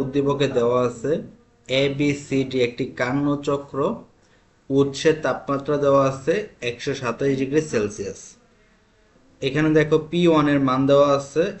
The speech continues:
এবং প্রতি ধাপে সংকোচন প্রসারণের অনুপাত দেওয়া আছে। তাহলে এখানে অনুপাত দেওয়া আছে two is to one, এটা হলো আমাদের ভি টু by ভি ওয়ান equal to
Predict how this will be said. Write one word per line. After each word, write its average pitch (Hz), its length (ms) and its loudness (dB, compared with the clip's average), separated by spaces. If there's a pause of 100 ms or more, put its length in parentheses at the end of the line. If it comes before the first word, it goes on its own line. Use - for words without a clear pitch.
এবং 120 160 -2 (200)
প্রতি 156 280 4 (100)
ধাপে 135 300 2 (680)
সংকোচন 151 680 0 (140)
প্রসারণের 143 600 0 (160)
অনুপাত 147 300 0 (100)
দেওয়া 131 240 4
আছে। - 220 -14 (760)
তাহলে 123 280 2
এখানে 131 180 0 (140)
অনুপাত 160 440 0
দেওয়া 156 200 4
আছে 175 140 -4 (140)
two 147 180 0
is 139 160 -2
to 156 80 2 (240)
one, 135 100 -2 (220)
এটা 123 240 -2
হলো 139 220 2
আমাদের 143 280 -2 (640)
ভি 127 120 2 (160)
টু 156 120 0 (600)
by 120 140 4 (160)
ভি 123 100 0 (120)
ওয়ান 127 160 0 (100)
equal 139 240 -2 (140)
to 196 80 -2